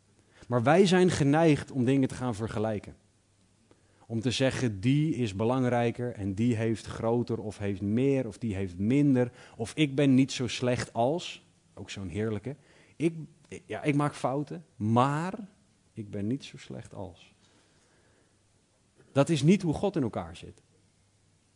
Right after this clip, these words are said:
Elke gave is belangrijk en nodig. Het woord zegt niet dat de ene gave geestelijker dan de andere is. Wij vinden bijvoorbeeld misschien onderwijs interessanter dan iemand die uitdeelt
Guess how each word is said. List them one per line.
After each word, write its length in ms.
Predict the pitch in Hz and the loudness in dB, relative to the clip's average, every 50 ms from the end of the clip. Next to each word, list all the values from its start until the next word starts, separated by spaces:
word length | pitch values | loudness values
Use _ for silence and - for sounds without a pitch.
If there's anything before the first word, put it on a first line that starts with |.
| _ _ _ _ _ _ _ _ _ _ _ _ _ _ _ - _ _ _ | _ _ _ _ _ _ _ _ _ _ _ _ _ _ _ -20 _ _ _
Elke 400 | - 147 151 170 190 196 - 190 | 0 2 4 6 6 4 4 2
gave 480 | 143 - 160 151 147 147 139 - - 127 | -2 -2 -2 -2 0 0 -2 -2 -4 -6
is 120 | 120 95 | -8 -6
belangrijk 540 | 98 113 117 117 120 113 110 110 104 101 - | -6 -6 -4 -4 -4 -4 -4 -4 -6 -6 -6
en 140 | 104 101 98 | -6 -4 -4
nodig. 320 | 110 123 117 101 95 92 | -2 -2 -2 -4 -4 -6
Het 120 | - 113 104 | -8 -6 -2
woord 300 | 110 143 170 190 180 - | 0 2 2 2 2 0
zegt 260 | - 202 214 - - | 0 0 0 2 2
niet 200 | 151 139 147 147 | 2 2 2 2
dat 160 | 139 135 - | 0 -2 -2
de 80 | 147 127 | -2 0
ene 280 | 151 160 160 160 151 | 2 4 4 4 2
gave 380 | - - 139 135 139 135 123 127 | 0 -2 -4 -4 -4 -4 -4 -6
geestelijker 720 | - - 147 160 165 - - - 139 135 120 - 135 131 | -4 -2 0 0 0 -2 -2 -2 -4 -4 -2 -2 -4 -4
dan 160 | 120 127 120 | -2 -2 -2
de 60 | 113 117 | -2 -2
andere 420 | 123 139 143 135 110 95 82 82 | -2 -2 0 -2 -2 -4 -8 -12
is. 160 | - - - _ _ _ _ - - _ _ _ _ _ _ _ - - | -16 -20 -20 _ _ _ _ -20 -20 _ _ _ _ _ _ _ -18 -12
Wij 360 | - 107 107 131 156 190 220 185 | -4 2 4 6 8 8 8 6
vinden 380 | 147 180 175 170 165 151 135 | 6 6 6 6 8 6 4
bijvoorbeeld 760 | 127 131 117 - - 139 131 117 117 117 113 110 104 - - _ _ _ _ _ | 4 2 -2 0 0 0 2 2 2 2 2 2 0 -4 -10 _ _ _ _ _
misschien 580 | - 117 113 110 - - 135 123 120 120 120 - | -4 -2 -2 -2 0 0 2 2 4 2 2 0
onderwijs 840 | - 135 143 147 156 147 127 117 113 110 110 107 - - - - - _ _ _ _ | 0 0 2 4 4 4 4 4 2 2 0 0 -2 -6 -10 -12 -18 _ _ _ _
interessanter 760 | - 117 113 110 - 120 110 - 156 156 160 147 143 135 | -4 -4 -2 -2 -2 -2 -2 2 2 4 4 4 2 2
dan 160 | 117 120 120 120 | 2 2 0 0
iemand 480 | 123 127 123 117 117 113 110 - - | 0 0 2 2 2 0 -2 -4 -4
die 160 | 104 110 - | -8 -6 -4
uitdeelt 540 | 120 135 156 139 101 101 85 92 131 - - | 0 0 0 0 0 -2 -6 -6 -8 -10 -14